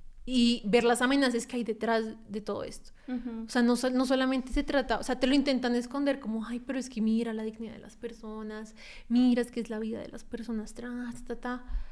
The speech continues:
Speaker 1: Pero ¿qué hay detrás? O sea, nosotros también tenemos que empezar a desarrollar un sentido crítico en donde digamos, "Bueno, la solución que están proponiendo va a beneficiar a las personas que tienen
Speaker 2: Claro.
Speaker 1: cierta problemática".
Speaker 2: Y, y hablemos de la verdadera inclusión, por ejemplo, porque,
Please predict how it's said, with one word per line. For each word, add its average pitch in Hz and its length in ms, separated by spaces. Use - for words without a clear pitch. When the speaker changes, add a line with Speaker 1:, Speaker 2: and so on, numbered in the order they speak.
Speaker 1:
Pero 277 240
¿qué 247 200
hay 247 160
detrás? 247 300
O 233 40
sea, 220 240
nosotros 277 320
también 311 200
tenemos 254 280
que 269 60
empezar 262 300
a 254 40
desarrollar 262 440
un 220 100
sentido 226 440
crítico 233 600
en 233 100
donde 220 160
digamos, 214 360
"Bueno, 220 240
la 220 140
solución 226 420
que 208 80
están 220 260
proponiendo 220 760
va 208 500
a 214 100
beneficiar 226 480
a 190 60
las 185 160
personas 208 380
que - 160
tienen 226 240
Speaker 2:
Claro. 208 120
Speaker 1:
cierta 208 280
problemática". 220 600
Speaker 2:
Y, 247 280
y 247 100
hablemos 220 340
de 208 60
la 226 100
verdadera 247 500
inclusión, 202 540
por 196 120
ejemplo, 208 580
porque, 220 440